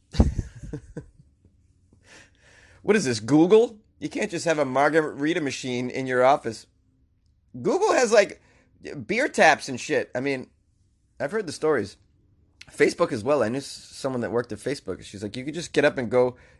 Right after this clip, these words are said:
get a beer and sit down at your desk, no problem." Well, you know, hey, maybe in the military they're trying to change their rules here. This guy's trying to set a precedence that, hey, let's not take our job so seriously. Get a margarita in the middle of the day before you do your training. <laughs>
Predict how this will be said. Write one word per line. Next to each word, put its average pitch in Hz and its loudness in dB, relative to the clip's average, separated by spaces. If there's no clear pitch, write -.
get 127 -2
a - -2
beer 117 0
and 107 -4
sit - -8
down 120 -2
at 107 -8
your 98 -8
desk, 107 -4
no 107 -6
problem." 104 -2
Well, 131 2
you 151 -4
know, 160 0
hey, 175 -2
maybe 202 0
in 226 0
the 220 0
military 220 4
they're 190 0
trying 190 0
to 175 0
change 175 -4
their 175 -2
rules 180 -4
here. 117 0
This - -12
guy's 165 2
trying 165 2
to 147 -2
set 156 0
a 135 0
precedence 120 -4
that, - -2
hey, 165 2
let's 156 0
not 180 0
take 180 0
our 165 6
job 156 4
so 160 -4
seriously. 147 -4
Get 160 4
a 175 6
margarita 170 2
in 143 0
the 139 0
middle 135 0
of 123 -4
the 120 -2
day 127 0
before 120 -6
you 117 -4
do 123 -6
your 120 -6
training. 127 -2
<laughs> - -18